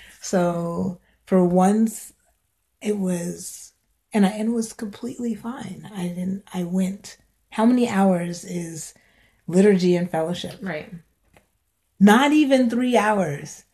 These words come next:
Speaker 1: I mean, if you include parish life or parish council, pa-, uh, parish council meeting, then that's probably, like, enough, tack on another hour. Didn't miss anything.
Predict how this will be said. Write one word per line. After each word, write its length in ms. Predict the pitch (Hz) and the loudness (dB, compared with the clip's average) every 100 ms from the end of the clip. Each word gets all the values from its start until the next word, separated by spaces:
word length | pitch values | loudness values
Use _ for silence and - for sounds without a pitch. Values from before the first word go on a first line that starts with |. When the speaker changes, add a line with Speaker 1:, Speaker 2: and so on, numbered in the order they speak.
| _ - | _ 2
Speaker 1:
I 60 | |
mean, 140 | 196 196 | 6 8
if 100 | 190 | 6
you 180 | 214 208 | 4 4
include 600 | 208 208 226 220 202 - | 2 2 4 4 2 0
parish 320 | 202 202 202 | 0 0 -2
life 260 | 190 185 _ - | -6 -6 _ -8
or 140 | 165 | -8
parish 360 | 160 226 202 196 | -4 -2 -2 -2
council, 540 | 202 190 190 175 180 - - | -4 -6 -4 -8 -10 -14 -6
pa-, 120 | - | 2
uh, 320 | 233 185 175 | 2 2 -2
parish 580 | 143 - 247 247 196 - | -6 -8 -6 -4 -4 -6
council 420 | - 208 196 - | -10 -6 -6 -8
meeting, 340 | 170 143 147 185 - - - - | -14 -12 -14 -16 -20 -20 -14 0
then 480 | 202 185 185 185 - _ _ _ _ | 2 4 4 0 -6 _ _ _ _
that's 220 | 180 180 | -6 -4
probably, 280 | - 180 180 | -4 -4 -4
like, 140 | 170 180 | -4 -6
enough, 240 | 165 - | -8 -10
tack 200 | 185 190 | -10 -8
on 120 | 180 | -8
another 340 | 185 160 160 175 | -8 -10 -12 -10
hour. 280 | 143 135 - _ _ _ - _ _ _ _ _ _ _ _ _ | -8 -10 -12 _ _ _ -20 _ _ _ _ _ _ _ _ _
Didn't 280 | - 254 269 | -6 -4 -2
miss 200 | 277 269 | -4 -4
anything. 680 | 254 240 226 226 220 226 240 | -4 -4 -2 -4 -2 -2 -4